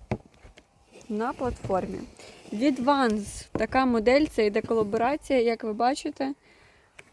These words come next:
От коробочку покажу. Сорок, тут, е, я навіть проговорю тут розмір, тому що він тут дуже великий, сорок другий з половиною. Хто шукає такі розміри, це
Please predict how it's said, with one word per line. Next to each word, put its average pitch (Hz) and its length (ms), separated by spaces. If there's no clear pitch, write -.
От 202 260
коробочку 202 640
покажу. 254 680
Сорок, 269 560
тут, 285 300
е, 220 140
я 240 200
навіть 240 460
проговорю 233 540
тут 220 200
розмір, 233 400
тому 208 240
що 214 160
він 202 80
тут 202 160
дуже 214 220
великий, 214 340
сорок 208 280
другий 220 240
з - 60
половиною. 233 580
Хто - 200
шукає 220 480
такі 196 260
розміри, 226 560
це 214 300